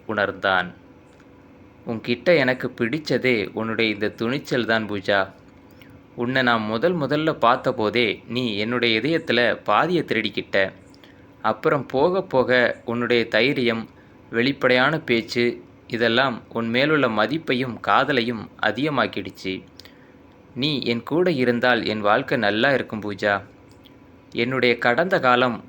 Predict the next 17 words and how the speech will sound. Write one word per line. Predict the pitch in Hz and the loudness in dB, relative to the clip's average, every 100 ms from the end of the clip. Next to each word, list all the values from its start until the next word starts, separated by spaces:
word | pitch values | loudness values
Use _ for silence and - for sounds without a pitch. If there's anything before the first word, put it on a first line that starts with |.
| - | -6
உனக்கு | 117 120 113 | -2 -2 -4
தெரியுமா | - 113 135 170 147 | 0 0 2 0 0
விக்ரம்? | 110 104 - 120 98 - - - - - - - | -2 -4 0 0 -2 -12 -20 -20 -20 -20 -20 -16
என்னை | - 113 117 | -6 -2 -2
பற்றி | - 120 - 180 120 | 0 0 2 0 0
முழுவதுமாய் | 104 117 151 175 160 143 151 | -2 -2 0 0 2 0 0
நீ | 131 | -2
தெரிந்து | - 117 135 165 | 0 2 2 0
கொள்ள | 139 117 | 2 2
வேண்டும்." | 107 101 101 98 - - - - - - - - - - - - | 0 -2 -6 -8 -16 -20 -20 -20 -20 -20 -20 -20 -20 -20 -20 -20
"சொல்லு | - 117 120 180 | -4 0 2 0
பூஜா." | 180 110 110 117 139 - - - - - - - - - - - - - - | -2 0 4 2 0 -12 -20 -20 -20 -20 -20 -20 -20 -20 -20 -20 -20 -16 -8
"விக்ரம், | 120 143 143 110 - - - - | -4 0 0 -2 -10 -20 -20 -2
நான் | 120 123 | 2 2
ஒரு | 120 120 101 87 | 2 0 -2 0
டைவர்சி." | 104 131 160 160 - 104 95 - - - - - - - - - - - - - - - - - - - | 0 2 0 -2 -6 -8 -10 -16 -20 -20 -20 -20 -20 -20 -20 -20 -20 -20 -20 -20 -20 -20 -20 -20 -20 -10
விக்ரம் | 120 - 156 147 | -8 0 2 2